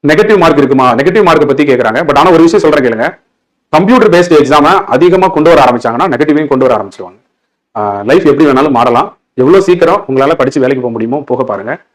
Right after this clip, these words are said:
ஏன்னா வருங்காலங்கள்ல எல்லாமே வந்து பாசிபிள் தான். But இன்னைக்கு ஆனாலும் ஒரு டூ, த்ரீ இயர்ஸ்க்கு அப்புறம் அது வந்து வரதுக்கான வாய்ப்புகள் அதிகம். அதனால நீங்க தயவு செஞ்சு, ஏ-, ஏன்னா சென்ட்ரல் கவர்மெண்ட் எக்ஸாம்ஸ்லாம் நெகட்டிவ் தானே இருக்கு. இப்போ நீங்க அதுல இருக்கிற பாசிட்டிவா பாருங்க. என்ன பாசிட்டிவ்? ஒரு வேலை கொண்டு வந்தாங்க அப்படின்னு சொன்னா நம்ம பிள்ளைங்க அதுக்கும் அடாப்ட் ஆயிடுவாங்க.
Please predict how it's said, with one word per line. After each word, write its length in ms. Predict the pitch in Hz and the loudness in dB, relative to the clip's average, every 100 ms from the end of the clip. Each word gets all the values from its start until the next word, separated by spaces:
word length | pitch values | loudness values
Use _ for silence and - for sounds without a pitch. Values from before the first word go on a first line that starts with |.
| _ - | _ -6
ஏன்னா 20 | 139 | 0
வருங்காலங்கள்ல 720 | 131 175 190 156 135 151 151 | 2 2 2 2 2 0 2
எல்லாமே 320 | 135 151 170 | 2 2 0
வந்து 180 | 131 147 | -2 -2
பாசிபிள் 360 | 123 120 107 | -4 -4 -8
தான். 160 | 87 - _ _ _ - | -8 -12 _ _ _ -8
But 40 | 123 | -2
இன்னைக்கு 280 | 143 185 160 | 0 2 2
ஆனாலும் 260 | 147 202 | 0 0
ஒரு 140 | 156 135 | 0 0
டூ, 120 | 180 | 2
த்ரீ 120 | 160 | 4
இயர்ஸ்க்கு 260 | 143 175 139 | 2 0 -2
அப்புறம் 200 | 131 147 | -2 -2
அது 100 | 120 | -2
வந்து 380 | 123 147 107 | 0 0 0
வரதுக்கான 300 | 127 135 120 | -4 -4 -4
வாய்ப்புகள் 320 | 113 131 127 107 | -4 -4 -4 -6
அதிகம். 320 | 117 123 - _ _ | -6 -8 -12 _ _
அதனால 260 | - 117 156 | -10 -6 -2
நீங்க 180 | 135 113 | -2 -2
தயவு 200 | 127 135 | -4 -4
செஞ்சு, 360 | 117 170 214 _ _ _ 117 | -6 -6 -8 _ _ _ -6
ஏ-, 180 | 127 | -2
ஏன்னா 60 | 185 | -2
சென்ட்ரல் 280 | 180 185 214 | 0 0 2
கவர்மெண்ட் 260 | 170 156 | 2 2
எக்ஸாம்ஸ்லாம் 380 | 127 143 143 160 | 0 -2 0 -2
நெகட்டிவ் 220 | 139 143 | 0 0
தானே 120 | 127 107 | -2 -4
இருக்கு. 180 | 92 _ _ _ _ _ _ _ _ | -10 _ _ _ _ _ _ _ _
இப்போ 260 | - 147 151 | -4 0 2
நீங்க 360 | 139 147 160 | 0 0 0
அதுல 160 | 131 156 | 2 2
இருக்கிற 280 | 185 180 190 | 2 0 -2
பாசிட்டிவா 260 | - 156 | 2 0
பாருங்க. 280 | 113 101 92 - _ _ _ - | 0 -4 -8 -18 _ _ _ -14
என்ன 180 | 127 160 | -4 -2
பாசிட்டிவ்? 380 | 147 135 127 120 - _ _ - | 0 -2 -4 -8 -10 _ _ -2
ஒரு 160 | 151 | 2
வேலை 200 | 170 208 | 4 4
கொண்டு 180 | 165 156 | 2 2
வந்தாங்க 200 | 143 139 | 2 0
அப்படின்னு 140 | 127 | -2
சொன்னா 180 | 120 120 | -4 -4
நம்ம 220 | 175 143 | -4 -2
பிள்ளைங்க 160 | 185 156 | 0 2
அதுக்கும் 160 | 220 208 | 2 2
அடாப்ட் 180 | 170 | 2
ஆயிடுவாங்க. 280 | 120 101 92 | 0 -2 -8